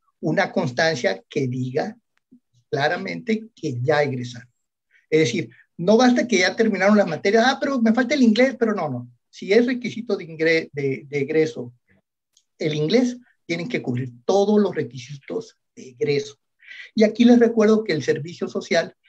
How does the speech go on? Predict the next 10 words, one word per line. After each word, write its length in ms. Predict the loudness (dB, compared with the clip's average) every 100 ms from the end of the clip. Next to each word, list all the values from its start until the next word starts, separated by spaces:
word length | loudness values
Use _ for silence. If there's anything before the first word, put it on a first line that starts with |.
| -20 _ -4
la 240 | 0 0
constancia 640 | -2 -4 -2 -2 0 0 0
de 100 | 0
liberación 580 | -2 -6 -6 -2 -2
del 140 | -2 -8
servicio 460 | -8 -10 -10 -10
social, 480 | -8 -4 0 0 -2 _ _ _ _ _ _ _ _ 2
no 360 | 4 6 6
es 260 | 6 2 0
un 160 | -2